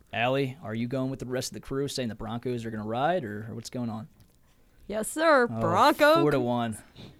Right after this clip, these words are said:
Speaker 1: Broncos country. Let's
Speaker 2: Let's
Speaker 1: ride.
Speaker 2: ride.
Speaker 1: All right, Russell
Speaker 2: <laughs>
Speaker 1: Wilson finally gets his Broncos country to ride on the four twenty-five game versus the Texans. Bengals at Cowboys.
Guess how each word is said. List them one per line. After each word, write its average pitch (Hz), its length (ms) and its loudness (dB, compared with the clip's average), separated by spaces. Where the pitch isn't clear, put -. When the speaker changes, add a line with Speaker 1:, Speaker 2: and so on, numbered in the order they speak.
Speaker 1:
Broncos 123 460 -2
country. - 360 -2
Let's 110 120 -4
Speaker 2:
Let's - 220 6
Speaker 1:
ride. 311 100 6
Speaker 2:
ride. 226 380 6
Speaker 1:
All 120 140 0
right, 320 200 6
Russell 339 260 8
Speaker 2:
<laughs> - 20 10
Speaker 1:
Wilson 143 320 6
finally 170 320 2
gets 147 260 0
his 151 240 -6
Broncos 156 420 0
country 160 360 -4
to - 120 -4
ride 156 540 4
on 120 140 -4
the 107 60 -6
four 147 340 -4
twenty-five 139 680 -2
game 135 220 -4
versus 127 240 -6
the - 60 -8
Texans. 147 320 -2
Bengals 175 360 -2
at - 120 -8
Cowboys. 151 760 2